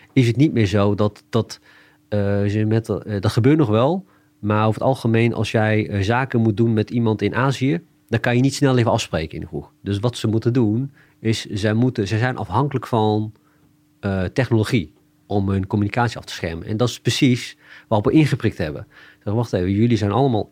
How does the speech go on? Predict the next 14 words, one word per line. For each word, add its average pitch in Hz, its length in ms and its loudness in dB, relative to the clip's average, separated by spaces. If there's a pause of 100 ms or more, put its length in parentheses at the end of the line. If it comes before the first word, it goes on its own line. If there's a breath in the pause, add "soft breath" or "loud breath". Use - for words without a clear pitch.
internationaal 110 760 2
bezig, 120 240 -2
er 131 80 -4
is 101 120 -4
heel 127 160 4
veel 113 200 -4
verspreid. 113 600 -2 (500 loud breath)
Wat 127 320 -2
is 117 160 -2
nou 107 220 2
zo'n 98 160 2
zwakte 127 460 0
aan 117 180 0
zo'n 101 280 -2